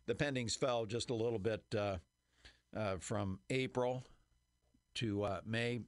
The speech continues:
but n-, not by many. Uh, we had a pretty much a record April. That really got us going, and that's why the market's up right now, because, uh, we were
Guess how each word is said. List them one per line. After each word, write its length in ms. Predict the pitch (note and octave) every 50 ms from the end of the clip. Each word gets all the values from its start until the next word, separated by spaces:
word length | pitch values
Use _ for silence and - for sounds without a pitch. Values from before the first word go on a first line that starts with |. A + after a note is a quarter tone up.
| - _
but 120 | - G2+ G2
n-, 60 | G2+ - _ _ _ _ - - G2+ - _
not 260 | - G2 F#2+ F#2 E2+ E2
by 140 | F2 E2+
many. 380 | E2+ F#2 G2+ G2 F2 F2+ E2+ D#2+ - _ _ - - _ _ _ _ _ _ _ _ _ _ _ _ _ _ _ - -
Uh, 220 | F2 E2+ D#2 C#2+ B1+ - _ _ _ _ _ _ _ _ _ _ _ _
we 180 | - C3 A#2 G#2
had 200 | G2 A#2+ A2 G2
a 160 | D#2 D#2 F#2+ - - _ _ _ _ _ _ - - _
pretty 160 | - B2+ A2+ G2+
much 200 | G2 G2+ - -
a 60 | D#2
record 420 | E2+ G2+ A2 A2 - - D#2 C#2+
April. 420 | G#2 A#2 G#2 - - C#2+ D2 E2+ - _ _ _ _ _ - -
That 260 | F#2 G#2 G#2+ G#2 -
really 500 | G#2 G2+ A2 A#2+ A#2 G#2+ F#2+ F2 F2+ - - _ _ _ _ _ _ _ _ _ _ B3 G#3 D#3+
got 220 | B2 B2 A2 G#2+ F#2+
us 140 | F2 - -
going, 420 | - C3 A#2 A2+ A2+ G#2+ G#2+ G2
and 160 | G2 G2 F2+
that's 240 | F#2 G2 G2+ - -
why 140 | A2+ G#2+ G2+
the 80 | F#2
market's 380 | G2 G#2+ G#2+ G#2 - - - -
up 200 | D3 C3+ B2 -
right 220 | A2+ G2+ G2+ G2
now, 240 | F#2+ G2 G#2 G#2+ A2+
because, 480 | A2+ A2 G2+ - - A2+ A2 G2 - - _ - - - - - - - _ - A2+
uh, 160 | G#2 G#2 G2+
we 200 | G#2 B2 C#3 C#3
were 260 | B2+ A2+ G#2+ G2+